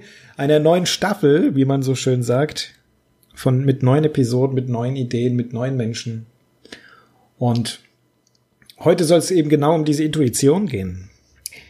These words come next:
von der ich eben gesprochen habe, dass ich intuitiv gemerkt habe,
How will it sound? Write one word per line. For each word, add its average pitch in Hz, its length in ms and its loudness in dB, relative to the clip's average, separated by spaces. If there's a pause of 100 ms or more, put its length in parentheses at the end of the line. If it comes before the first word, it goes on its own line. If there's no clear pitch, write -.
(560)
von 120 80 -6
der 120 100 -2
ich 120 120 -6
eben 127 140 -4
gesprochen 131 500 -4
habe, 104 240 -6
dass 120 120 -8
ich 131 140 -6
intuitiv 208 480 4
gemerkt 165 340 2
habe, 143 460 2